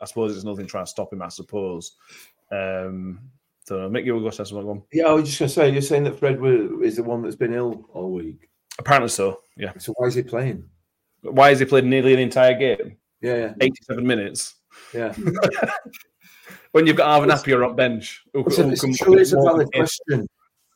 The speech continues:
Speaker 1: Yeah.
Speaker 2: you know? We've, we've all seen Fred started off like a train, um, and,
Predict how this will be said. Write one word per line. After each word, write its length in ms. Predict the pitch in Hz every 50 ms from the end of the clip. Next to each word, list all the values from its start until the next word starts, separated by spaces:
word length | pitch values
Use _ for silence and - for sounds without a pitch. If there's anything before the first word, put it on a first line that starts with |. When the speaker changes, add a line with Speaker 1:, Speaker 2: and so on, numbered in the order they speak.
| _ _ -
Speaker 1:
Yeah. 100 | - -
Speaker 2:
you 60 | 117
know? 360 | 120 131 147 156 170 165 165 - _ _ _ _ _ _ _ -
We've, 120 | 147 135
we've 260 | 160 156 156 160 143
all 180 | 165 180 180 170
seen 540 | 139 - - 180 175 156 139 127 113 104 101
Fred 240 | - - 147 147
started 360 | 143 - - 156 151 131 131 131
off 100 | 131 -
like 180 | 135 127 135 127
a 40 |
train, 560 | 117 - - 139 135 127 117 107 104 120 135 _ _ _ _ _ _ _
um, 680 | - 110 104 104 107 104 104 101 101 101 98 98 98 - -
and, 140 | 110 110